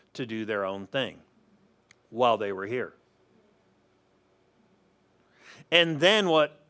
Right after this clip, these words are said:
is the result is need, not needs being fulfilled. And notice it goes on to say, or to say in verse twenty-five,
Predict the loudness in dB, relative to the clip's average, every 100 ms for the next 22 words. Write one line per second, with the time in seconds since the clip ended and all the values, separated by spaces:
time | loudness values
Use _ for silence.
0 | _ _ -2 -2 -2 -4 -2 -2 2 2
1 | 4 0 -4 _ _ -4 -2 -2 -6 -16
2 | -14 -6 -2 -2 -4 -10 -20 _ _ _
3 | -4 0 2 0 _ _ _ _ _ _
4 | _ _ _ _ _ _ _ _ _ _
5 | -8 -2 -2 -4 -8 -8 -6 -8 -10 -10
6 | -6 -6 -8 -16 _ _ _ _ _ _
7 | _ _ _ _ _ _ -2 0 2 4
8 | 4 2 -4 -2 0 0 0 -2 -2 -6
9 | -4 -2 -2 -8 -20 _ _ _ _ 0
10 | 0 0 -8 -2 0 0 -2 -6 -6 -6
11 | -6 -2 0 0 -2